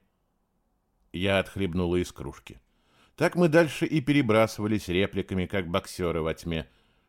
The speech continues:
легкими тычками, прощупывая, кто из какого теста, как сложен, настороженно вычерчивая неизвестный силуэт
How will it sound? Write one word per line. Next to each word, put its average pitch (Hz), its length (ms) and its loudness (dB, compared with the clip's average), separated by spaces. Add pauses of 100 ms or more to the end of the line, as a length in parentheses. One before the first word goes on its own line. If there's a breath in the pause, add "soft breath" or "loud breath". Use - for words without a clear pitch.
легкими 160 480 0
тычками, 95 580 -2 (400)
прощупывая, 127 680 0
кто 151 220 2
из 135 160 0
какого 90 360 -2
теста, 98 540 -4 (340 soft breath)
как 139 200 -4
сложен, 90 540 0 (440)
настороженно 131 760 4
вычерчивая 143 880 2
неизвестный 123 760 2
силуэт 95 600 0